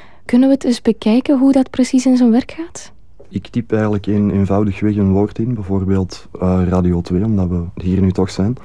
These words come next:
Speaker 1: Ja, en Rara, wat zouden de kleuren van Radio twee zijn?
Speaker 2: Wel, het prominentste dat eruit steekt eigenlijk is een heel diep rood, iets, eh, geel-bruinachtigs en diep paars. En nog een hele reeks andere kleuren, eh, gaande van lichtroos tot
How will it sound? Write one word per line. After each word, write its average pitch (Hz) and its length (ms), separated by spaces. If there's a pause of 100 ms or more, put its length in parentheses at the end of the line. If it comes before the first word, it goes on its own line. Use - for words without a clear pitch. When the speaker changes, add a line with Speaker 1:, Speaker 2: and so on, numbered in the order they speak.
(100)
Speaker 1:
Ja, 196 300
en 196 120
Rara, 208 320
wat 226 160
zouden 214 280
de 190 80
kleuren 247 340
van 254 120
Radio 240 280
twee 240 300
zijn? 196 380
Speaker 2:
Wel, 101 240
het - 340
prominentste 98 560
dat 98 160
eruit 95 260
steekt 98 240
eigenlijk 92 240
is 92 100
een 95 140
heel 92 260
diep 175 220
rood, - 540
iets, - 400
eh, 90 260 (380)
geel-bruinachtigs 101 1160
en 90 380
diep 90 240
paars. 107 480 (460)
En 98 160
nog 92 140
een 95 100
hele 92 360
reeks 90 260
andere 92 280
kleuren, 92 400
eh, 90 300
gaande 92 300
van 85 400 (220)
lichtroos 92 720
tot - 360